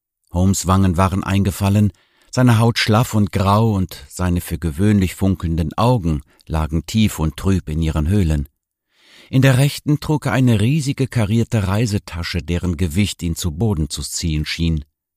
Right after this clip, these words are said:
Holmes war meine spontane Gefühlsreaktion nicht entgangen.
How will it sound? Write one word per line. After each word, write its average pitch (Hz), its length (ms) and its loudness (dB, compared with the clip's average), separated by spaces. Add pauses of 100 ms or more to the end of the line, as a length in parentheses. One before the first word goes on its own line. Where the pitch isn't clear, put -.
(580)
Holmes 92 400 0
war 92 180 0
meine 95 240 4
spontane 98 600 0
Gefühlsreaktion 90 960 -2
nicht 85 200 -2
entgangen. 87 520 2